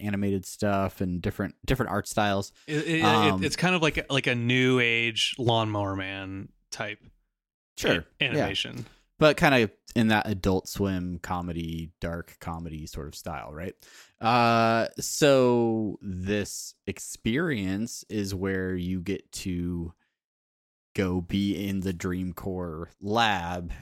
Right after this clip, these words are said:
Speaker 1: and then they, like, work on you or whatever. Um, and it's a V R experience where you actually go and sit in these, like,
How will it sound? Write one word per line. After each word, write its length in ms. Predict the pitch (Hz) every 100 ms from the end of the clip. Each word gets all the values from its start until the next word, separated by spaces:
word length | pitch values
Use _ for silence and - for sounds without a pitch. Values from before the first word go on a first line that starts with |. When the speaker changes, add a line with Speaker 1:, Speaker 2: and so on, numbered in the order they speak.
| _
Speaker 1:
and 220 | 92 92 90
then 160 | 90
they, 180 | 90 90
like, 220 | 80 80
work 240 | 95 101 95
on 160 | 87
you 340 | 87 98 95 87
or 100 | 85
whatever. 460 | 80 78 76 80 - _ _ _ -
Um, 580 | 98 95 92 90 87 -
and 120 | 113
it's 120 | 127
a 40 | 113
V 180 | 107 147
R 140 | 151
experience 680 | 120 - 113 101 101 95 -
where 120 | 101
you 160 | 95 98
actually 480 | 95 - 107 98 90
go 280 | 95 92 90
and 200 | 87 85
sit 420 | - 113 101 -
in 200 | - 92
these, 380 | 92 90 87 -
like, 160 | 80